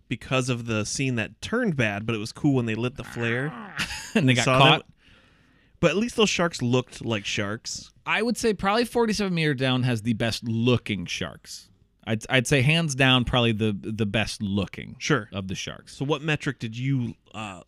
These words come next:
Speaker 1: lay on this?
Speaker 2: I, a combination of what looked good, but also what stuck in my head. Um, so mine's kind of a curveball.
Speaker 1: I feel like it's from the depths.
Speaker 2: <laughs> It is from the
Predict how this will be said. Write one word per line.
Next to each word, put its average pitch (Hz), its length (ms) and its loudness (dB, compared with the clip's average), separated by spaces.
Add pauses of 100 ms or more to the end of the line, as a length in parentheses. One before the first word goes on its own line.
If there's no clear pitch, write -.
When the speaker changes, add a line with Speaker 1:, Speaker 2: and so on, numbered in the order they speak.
(100)
Speaker 1:
lay 107 260 -4
on 98 140 -12
this? - 340 -4
Speaker 2:
I, 214 300 -6 (460)
a 208 60 -4
combination 233 680 2
of 175 140 2
what 170 180 4
looked 151 460 0
good, 196 160 2
but 165 80 0
also 160 280 2
what 135 300 2
stuck - 380 -2
in 120 100 2
my 104 140 2
head. 82 400 -4 (400)
Um, 110 440 -2
so - 160 -2
mine's 147 280 2
kind 196 280 0
of 202 80 0
a 208 60 -2
curveball. 104 560 -4 (420)
Speaker 1:
I 120 120 -8
feel 156 180 -4
like 131 180 -6
it's - 460 -10 (320)
from 120 160 -8
the 104 80 -2
depths. - 880 -2 (140)
Speaker 2:
<laughs> - 100 -6
It 403 100 4
is 208 140 4
from 220 120 0
the - 60 -4